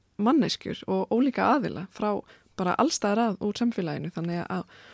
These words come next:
og við bara sjáum það, þar sem er mesta framþróunin, þar sem er mestu, uh, mest spennandi hlutin er að gerast, að það er það sem er mesta blöndunin.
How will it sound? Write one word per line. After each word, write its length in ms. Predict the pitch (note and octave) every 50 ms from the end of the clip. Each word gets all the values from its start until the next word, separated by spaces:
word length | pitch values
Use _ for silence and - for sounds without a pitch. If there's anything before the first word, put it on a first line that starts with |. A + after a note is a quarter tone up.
| - - -
og 120 | F#3+ F3+
við 120 | G3+ G3+ -
bara 140 | G3+ F#3+ F#3
sjáum 400 | - - A3 A#3 D#4+ C#4 G3 F#3
það, 220 | - G3+ F#3+ -
þar 100 | - G3
sem 140 | - - G3+ G3
er 60 | F#3+
mesta 420 | G#3 C#4 - - - - - G#3 G3
framþróunin, 840 | - - - B3+ D4 C#4+ C4 - - G#3+ F#3+ E3+ D#3+ D#3+ D#3 D#3+ F3+
þar 160 | - F#3+ -
sem 140 | - F#3+ F#3
er 60 | F#3 F#3+
mestu, 680 | G3 A3 B3 - - - - _ _ _ - A3 G#3 G3+
uh, 760 | G3 - - - - - - _ _ _ - F#3 F3+ F3+ F3 - -
mest 340 | - - G#3+ A#3 - - -
spennandi 400 | - A#3+ A#3+ B3 B3 A3+ - A3+
hlutin 340 | A3+ A#3+ B3 - - A#3 A3
er 120 | G#3+ G#3 G#3+
að 80 | G#3
gerast, 560 | - - A#3 A3+ G3+ E3+ - F#3 - - - _ _ - - - - - _ _
að 180 | _ - G3 -
það 180 | - B3 B3+ C#4
er 100 | B3+ -
það 100 | A#3+ A3 -
sem 120 | G#3+ G#3 G3+
er 60 | G#3
mesta 320 | A3 B3 - - - G3+ -
blöndunin. 520 | - A3+ B3 A#3+ - - - - F#3 -